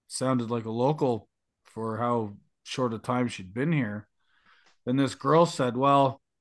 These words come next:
if I speak with a Russian accent or I speak Russian, you know, every time I turn on a T V, they're saying bad stuff about Russia.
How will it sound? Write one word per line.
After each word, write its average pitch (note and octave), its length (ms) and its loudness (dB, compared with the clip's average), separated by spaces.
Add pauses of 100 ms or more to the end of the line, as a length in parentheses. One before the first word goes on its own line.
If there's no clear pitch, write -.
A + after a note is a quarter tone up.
(340)
if B2 160 -6
I C3+ 80 2
speak F3 380 2
with D#3+ 140 2
a C#3+ 60 2
Russian D3 360 2
accent C#3 500 0
or B2 160 -2
I A#2 40 -4
speak - 380 -4
Russian, B2 560 0 (520)
you A#2+ 100 -2
know, C3+ 180 6
every C#3 200 2
time C#3+ 260 2
I C3 100 2
turn C#3+ 260 0
on C#3 160 4
a B2 60 0
T C#3 260 -2
V, D3+ 500 4 (280)
they're A2+ 100 -8
saying C3+ 440 2
bad C3+ 280 4
stuff C3+ 320 0
about A#2 280 -2
Russia. C#3 720 4